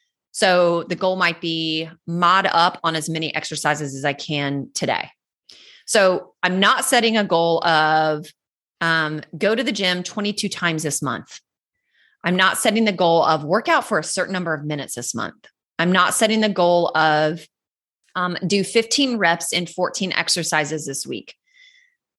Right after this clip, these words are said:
Because that, uh, that stuff, if you don't achieve it or you miss a day or whatever, you're, you literally feel like you have to start over all over again, and it's demoralizing.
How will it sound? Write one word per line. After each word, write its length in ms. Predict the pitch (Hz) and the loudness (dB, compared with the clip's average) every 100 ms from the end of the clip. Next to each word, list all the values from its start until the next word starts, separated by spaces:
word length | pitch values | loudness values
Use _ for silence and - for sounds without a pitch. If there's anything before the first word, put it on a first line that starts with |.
| _ | _
Because 280 | 214 226 202 | 0 2 2
that, 260 | 190 - - - | 2 0 -4 -2
uh, 160 | - 190 | -2 0
that 260 | 214 240 | 0 0
stuff, 340 | - 220 226 - | 0 2 2 0
if 160 | 196 | -2
you 120 | 190 196 | -2 0
don't 260 | 208 202 | 0 0
achieve 400 | 160 - - 190 | -2 -2 -6 -2
it 180 | 269 247 - | -2 -2 -6
or 80 | 175 | -4
you 180 | 165 160 | -4 -6
miss 300 | 156 180 220 | -6 -4 -4
a 60 | |
day 400 | 196 208 214 208 | 0 2 2 0
or 260 | - 165 156 | -2 -2 -2
whatever, 560 | 143 151 202 269 302 _ _ - | -2 0 2 0 -2 _ _ -6
you're, 400 | 208 202 175 175 | -2 -2 -4 -6
you 200 | 196 202 | -2 0
literally 340 | 208 226 247 | 2 2 2
feel 140 | 240 202 | 2 0
like 120 | 202 | 2
you 60 | 165 | -2
have 120 | 160 | -2
to 40 | |
start 300 | 143 180 156 | -4 -2 0
over 260 | 151 175 175 | 0 -2 0
all 180 | 160 151 | 0 -2
over 220 | 147 165 | -2 -2
again, 300 | 196 214 233 | 2 0 0
and 100 | 180 | -6
it's 200 | 170 - | -10 -8
demoralizing. 880 | - 170 151 135 101 87 104 101 | -8 -4 -2 -2 0 -2 -4 -10